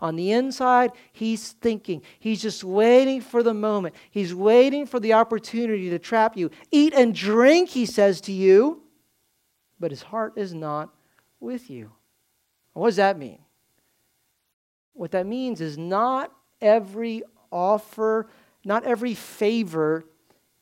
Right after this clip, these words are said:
is genuinely offered. Sometimes it's best to just turn down the help, to not be too eager to have that particular person's acceptance and approval, because it comes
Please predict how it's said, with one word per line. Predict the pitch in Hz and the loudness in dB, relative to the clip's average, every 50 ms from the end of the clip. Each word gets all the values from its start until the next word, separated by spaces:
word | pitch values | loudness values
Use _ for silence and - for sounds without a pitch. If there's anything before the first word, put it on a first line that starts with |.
| _ _ - | _ _ -10
is | 185 151 131 131 | -10 -10 -10 -14
genuinely | 131 - 180 190 196 202 196 185 175 170 165 156 160 156 151 147 147 143 _ _ _ _ _ _ _ _ _ - | -12 -6 -4 -4 -4 -4 -6 -6 -6 -6 -8 -8 -8 -8 -8 -10 -12 -16 _ _ _ _ _ _ _ _ _ -4
offered. | - 165 165 175 175 - - - 135 110 120 - | 0 2 2 2 2 0 -8 -14 -14 -14 -12 -10
Sometimes | - 185 190 196 190 185 175 180 180 185 196 196 180 | -8 -8 -8 -8 -10 -8 -4 -4 -4 -4 -4 -8 -10
it's | 151 - - - | -14 -18 -20 -12
best | - 190 180 185 185 - - | -4 -2 0 0 -2 -4 -12
to | 165 | -16
just | 143 143 156 156 143 - - _ _ _ _ _ | -12 -10 -10 -10 -10 -12 -20 _ _ _ _ _
turn | - - - 160 175 190 202 202 | -20 -16 -14 -12 -10 -10 -8 -6
down | 214 202 196 196 190 | -6 -4 -4 -4 -6
the | 185 180 | -8 -8
help, | 143 170 214 226 190 - _ - _ _ _ _ _ _ _ _ | -8 -8 -8 -8 -8 -10 _ -20 _ _ _ _ _ _ _ _
to | - 156 | -16 -8
not | 156 156 175 - | -6 -6 -6 -6
be | - 196 190 | -8 -12 -14
too | - - - 226 220 214 - | -12 -12 -10 -8 -8 -8 -8
eager | 247 220 233 233 202 170 175 147 120 113 | -6 -4 -4 -4 -4 -4 -6 -6 -6 -8
to | 117 123 | -10 -12
have | 135 135 151 165 170 175 165 | -10 -10 -8 -6 -6 -6 -4
that | 180 175 185 180 - | -4 -4 -4 -4 -8
particular | 185 175 - 196 185 - 214 202 202 | -14 -14 -14 -16 -10 -8 -6 -6 -6
person's | 202 _ - - 208 202 196 - 214 196 196 175 | -6 _ -10 -6 -6 -6 -6 -8 -10 -10 -10 -10
acceptance | 180 180 - - - 214 220 220 220 - 226 208 208 208 - - - | -12 -14 -14 -10 -6 -6 -6 -6 _ -6 -6 -6 -6 -8 -14 -18 -12
and | 202 190 185 190 202 196 - _ - - _ - - | -8 -6 -4 -4 -4 -6 -6 _ -18 -20 _ -14 -14
approval, | 180 - - - - 233 233 254 262 247 175 156 156 156 160 | -14 -12 -12 -14 -6 -4 -4 -2 -2 -6 -6 -8 -6 -6 -6
because | 156 156 170 160 _ - 190 180 160 | -6 -8 -12 -12 _ -8 -8 -6 -6
it | 170 165 - | -8 -12 -14
comes | - - 202 208 220 220 220 202 | -12 -10 -8 -6 -6 -8 -10 -12